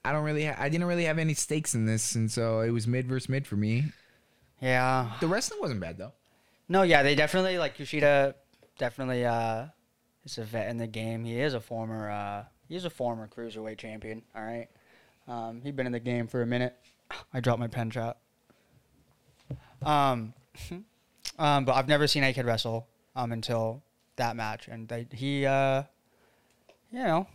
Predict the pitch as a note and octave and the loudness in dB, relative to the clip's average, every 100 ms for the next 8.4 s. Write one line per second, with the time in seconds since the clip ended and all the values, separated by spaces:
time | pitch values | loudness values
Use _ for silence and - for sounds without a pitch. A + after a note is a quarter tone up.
0 | _ F#3 F#3 G3 G3 G3+ G3 G3 F#3+ F#3+ | _ -12 2 2 2 0 0 0 0 0
1 | F#3+ F3+ - _ _ _ _ A#3 A#3+ A#3+ | -2 -6 -20 _ _ _ _ -6 -2 0
2 | C4 _ _ G#3+ B3+ A#3+ F3 D3+ D3 D#3 | -2 _ _ -6 -4 2 2 2 -4 -8
3 | - - G3 E3+ D#3 C#3 B2+ B2+ B2 A#2+ | -12 -16 -6 -2 0 -2 0 -2 0 -2
4 | B2+ B2+ E3+ - _ _ - _ _ _ | 0 -2 -4 -12 _ _ -20 _ _ _
5 | - C3 D#3 E3+ E3 D3 D3 - D#3 D3+ | -8 -4 4 6 6 6 2 0 -2 2
6 | D3+ D3 D3 C3 B2 B2+ C3 A#2+ G2+ A#2+ | 2 2 0 -2 0 0 -2 -6 -4 -6
7 | A#2+ B2 C3+ _ _ _ _ _ _ _ | -4 -6 -8 _ _ _ _ _ _ _
8 | B2+ A#2 A2+ | 0 0 -2